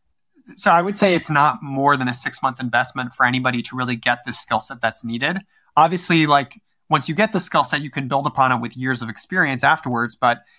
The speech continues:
if you're new to the space and you're, like, in marketing ops and you wanna get more technical, or if, like, you're a user acquisition manager who did paid performance, but you're like, "I really wanna do things end to end,"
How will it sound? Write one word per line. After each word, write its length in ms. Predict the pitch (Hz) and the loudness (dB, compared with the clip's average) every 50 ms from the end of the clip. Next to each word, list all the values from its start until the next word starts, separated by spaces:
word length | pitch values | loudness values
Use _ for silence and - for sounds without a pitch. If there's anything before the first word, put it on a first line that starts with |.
| _ _ _ | _ _ _
if 160 | 143 127 - | -18 -8 -2
you're 120 | 147 139 139 | -2 0 2
new 200 | 147 165 185 180 | 2 2 2 4
to 80 | 185 | 2
the 80 | 180 170 | 0 0
space 400 | - - - 165 160 151 - - | 0 0 0 0 0 0 -2 -4
and 80 | 143 | -4
you're, 100 | 135 135 | -4 0
like, 220 | 131 135 135 131 - | 2 2 2 0 -2
in 140 | 139 127 123 | -4 0 2
marketing 360 | 127 139 147 - 160 151 139 | 2 2 2 0 -2 -2 2
ops 300 | 135 135 139 135 - - | 4 4 4 4 2 -2
and 80 | 135 | -6
you 80 | 123 123 | -4 2
wanna 180 | 131 147 160 160 | 2 2 2 2
get 140 | 165 - | 0 -2
more 100 | 156 151 | -2 -4
technical, 640 | - - 151 135 151 - - 147 139 139 139 135 - _ _ _ _ _ _ | 0 0 -2 -2 -2 -4 -2 0 0 0 0 -2 -6 _ _ _ _ _ _
or 100 | 147 139 | 0 0
if, 80 | 127 | 2
like, 180 | 143 143 135 - | 2 2 2 2
you're 160 | 135 127 127 | -4 -6 -4
a 60 | 127 | -4
user 340 | 120 127 143 156 143 151 151 | -6 -4 -4 -2 2 4 6
acquisition 520 | 135 131 127 - 117 131 165 - - 160 151 | 6 6 4 2 -2 -2 -2 -2 0 0 0
manager 580 | 143 143 143 139 123 139 143 139 139 135 - - _ _ _ - | 2 2 2 0 2 2 2 2 2 -2 -6 -10 _ _ _ -10
who 80 | 151 | -10
did 340 | 123 120 143 143 151 147 151 | -6 -2 -2 0 0 -2 -4
paid 240 | - 143 143 143 - | -2 -2 -2 0 0
performance, 500 | 151 135 - 143 135 135 139 139 127 - | -2 -2 2 4 4 4 4 2 -2 -4
but 60 | - | -4
you're 100 | 135 127 | -2 2
like, 280 | 120 120 120 - _ _ _ _ _ _ - | 2 2 2 0 _ _ _ _ _ _ -2
"I 60 | 123 | 0
really 180 | 139 160 190 196 | 4 4 6 6
wanna 220 | 170 160 160 147 | 6 6 4 2
do 180 | 127 135 143 135 | 0 -2 -2 -2
things 240 | - 143 131 123 | -2 -4 -4 -2
end 160 | 117 120 127 123 | -2 -2 -2 -2
to 100 | 104 117 | -4 -4
end," 300 | 113 117 143 170 175 | -4 -4 -6 -8 -10